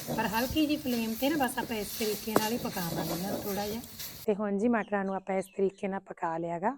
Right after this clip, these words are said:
ਬਿਲਕੁਲ ਆਪਾਂ ਨੂੰ ਇੱਕ ਮਿੰਟ ਹੀ ਲੱਗਿਆ, ਇੱਕ ਡੇਢ ਮਿੰਟ ਲੱਗੂਗਾ।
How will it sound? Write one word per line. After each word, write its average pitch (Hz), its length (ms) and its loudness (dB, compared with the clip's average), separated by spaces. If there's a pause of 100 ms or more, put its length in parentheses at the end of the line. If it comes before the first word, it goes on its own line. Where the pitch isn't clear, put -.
(140)
ਬਿਲਕੁਲ 190 340 4
ਆਪਾਂ 202 260 2
ਨੂੰ 190 120 -2
ਇੱਕ 180 180 -8
ਮਿੰਟ 180 320 -4
ਹੀ 226 60 4
ਲੱਗਿਆ, 185 320 0
ਇੱਕ 185 160 -8
ਡੇਢ 185 200 0
ਮਿੰਟ 214 240 0
ਲੱਗੂਗਾ। 180 460 0